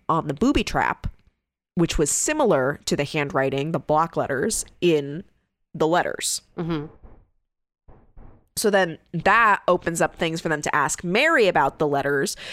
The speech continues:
Speaker 1: So this is all pretty damning, but the evidence in general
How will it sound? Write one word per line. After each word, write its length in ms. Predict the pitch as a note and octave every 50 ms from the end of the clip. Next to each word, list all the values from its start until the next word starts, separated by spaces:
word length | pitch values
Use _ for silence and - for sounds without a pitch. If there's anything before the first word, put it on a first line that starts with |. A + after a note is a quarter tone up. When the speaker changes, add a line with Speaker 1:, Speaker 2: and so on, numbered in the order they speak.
| - -
Speaker 1:
So 160 | - - -
this 180 | A#3 C4 D4+ -
is 60 | -
all 160 | E4+ D4+ D4
pretty 240 | D4 - - A#3 G#3
damning, 380 | G3+ F#3+ E3 D3 C#3+ C#3 D3 F3
but 200 | - G3 - -
the 160 | A3+ B3 -
evidence 500 | C4 E4 - A#4 A4+ G4+ G3 - - - - - - _ _ - _
in 220 | - A3+ B3+ B3+
general 580 | A#3 A#3+ F#3+ F3+ F3+ F3 F3 E3+ E3 E3 E3 -